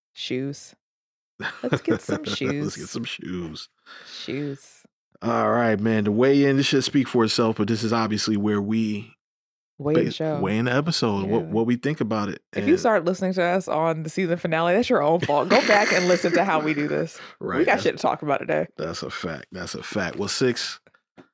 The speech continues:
Speaker 1: It's a brick. It's a brick,
Speaker 2: Okay.
Speaker 1: dog.
Speaker 2: It's a brick for you?
Speaker 1: Like, it's a brick.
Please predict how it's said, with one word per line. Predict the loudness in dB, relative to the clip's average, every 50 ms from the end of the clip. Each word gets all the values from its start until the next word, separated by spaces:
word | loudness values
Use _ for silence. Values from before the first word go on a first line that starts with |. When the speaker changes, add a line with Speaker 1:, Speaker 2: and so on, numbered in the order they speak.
| _ _ -6
Speaker 1:
It's | -4
a | 0
brick. | 2 2 4 2 2 -2 _ _ _ _ _ _ _ _ _ _ _
It's | -6
a | -2
brick, | 0 2 2 4 4
Speaker 2:
Okay. | 4
Speaker 1:
dog. | 4 4 4 2 0 -2 -2
Speaker 2:
It's | -2 0 2
a | 2
brick | 4 4 4
for | 4 4
you? | 4 4 2 2
Speaker 1:
Like, | 0 -2 -4 -6 -6 -8 -10
it's | -12 -14 -10
a | -8
brick. | -6 -4 -4 -4 -6